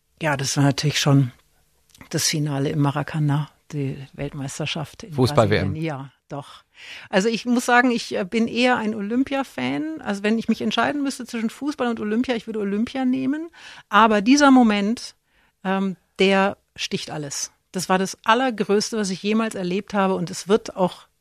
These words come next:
Speaker 1: nicht mehr passieren, dass irgendwas noch Größeres
Speaker 2: Ja.
Speaker 1: kommt. Das, äh,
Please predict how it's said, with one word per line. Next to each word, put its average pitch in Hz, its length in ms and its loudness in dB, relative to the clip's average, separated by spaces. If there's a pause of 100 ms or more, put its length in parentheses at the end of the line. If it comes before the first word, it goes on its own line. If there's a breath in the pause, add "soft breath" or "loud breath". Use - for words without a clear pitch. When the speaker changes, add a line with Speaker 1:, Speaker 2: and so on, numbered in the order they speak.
(280)
Speaker 1:
nicht 190 260 4
mehr 220 80 6
passieren, 196 400 0
dass 180 120 -2
irgendwas 190 720 2 (1000)
noch 185 220 4
Größeres 151 520 0
Speaker 2:
Ja. 196 60 0
Speaker 1:
kommt. 156 420 0
Das, - 180 4
äh, 180 100 2